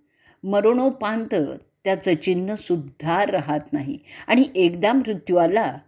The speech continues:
की मग पुढचा जन्म कुठे, कोणत्या योनीत मिळेल याची देखील शाश्वती नाही. मग आता हा मनुष्य देह मिळालेला असताना त्याचं सार्थक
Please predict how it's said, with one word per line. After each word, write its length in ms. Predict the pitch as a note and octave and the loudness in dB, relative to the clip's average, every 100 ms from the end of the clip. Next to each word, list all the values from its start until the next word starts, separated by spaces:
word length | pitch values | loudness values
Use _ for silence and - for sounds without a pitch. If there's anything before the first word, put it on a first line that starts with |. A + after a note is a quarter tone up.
| _ _ _ | _ _ _
की 80 | G3 | -6
मग 160 | F#3 F3 | -2 -2
पुढचा 440 | - D#3+ D3 E3+ | -2 -4 0 -2
जन्म 340 | D#3+ E3 D#3 E3 | 0 2 2 2
कुठे, 560 | - A3+ - D#3 D3+ | -2 -8 0 4 4
कोणत्या 480 | D3 F#3 F3+ D#3+ F3+ | 2 0 -2 0 0
योनीत 460 | F3 E3 E3 E3 F3+ | 2 4 2 0 -2
मिळेल 380 | G3+ F#3 C#3+ F3+ - _ _ _ _ - D#3+ | -4 -2 -2 -2 -8 _ _ _ _ -4 2
याची 280 | D3+ D3+ E3+ | 2 2 0
देखील 320 | F3 - A3 | 0 -2 -4
शाश्वती 580 | - D#3 - E3 G3 A3 | 0 0 0 -2 -2 -4
नाही. 320 | A3 G#3+ B3 - _ - - C4 | -4 -4 -6 -8 _ -20 -6 0
मग 140 | D#4+ - | 0 2
आता 300 | F#3+ G3 C4 | 0 2 0
हा 200 | C#4 B3+ | 2 0
मनुष्य 460 | A#3 F#3 F#3+ - F3+ | 0 0 -2 0 2
देह 300 | E3+ E3 E3 | 2 2 2
मिळालेला 560 | D#3 D3+ D3+ D3+ D3 - | 4 4 4 4 2 -2
असताना 600 | D3+ - D#3+ A3+ C#4 C#4 - _ _ _ _ F3 | -8 -8 -6 -4 -4 -6 -8 _ _ _ _ -2
त्याचं 280 | E3 E3 | 0 0
सार्थक 540 | D3+ - D3 D3 - | -2 0 -2 -2 -4